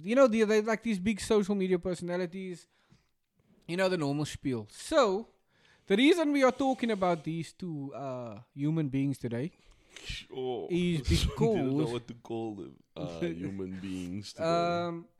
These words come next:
Speaker 1: is because, uh, of the recent, uh, uh, you know, the recent events that came to light of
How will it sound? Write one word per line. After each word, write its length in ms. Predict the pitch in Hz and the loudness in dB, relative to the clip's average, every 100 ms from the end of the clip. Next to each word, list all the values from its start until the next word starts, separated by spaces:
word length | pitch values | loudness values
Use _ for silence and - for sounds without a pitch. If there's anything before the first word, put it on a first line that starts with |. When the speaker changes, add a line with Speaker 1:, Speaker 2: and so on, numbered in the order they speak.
| _ | _
Speaker 1:
is 200 | 214 220 | -6 -4
because, 720 | 185 214 233 220 214 202 160 - _ - | -4 -4 0 4 4 4 0 -12 _ -12
uh, 240 | 180 180 - | -10 -8 -4
of 220 | 170 170 | -4 0
the 120 | 180 | 0
recent, 680 | 180 202 214 - 220 190 - | 0 -4 -4 -2 -2 -4 -6
uh, 260 | 196 175 175 156 117 123 135 151 | -6 -4 -6 -10 -12 -12 -12 -10
uh, 40 | 147 | -8
you 140 | 147 | -4
know, 240 | 156 170 165 | -2 -2 -2
the 140 | 156 | -2
recent 480 | 143 175 - 185 170 - - _ _ _ _ _ | -4 -6 -8 -8 -8 -12 -20 _ _ _ _ _
events 600 | 175 151 170 190 185 - | -2 4 10 10 8 2
that 180 | - 139 | -4 -4
came 200 | - 165 | 0 0
to 120 | 156 147 | 0 -2
light 300 | 123 139 - | -2 -4 -4
of 260 | 143 135 | -4 -4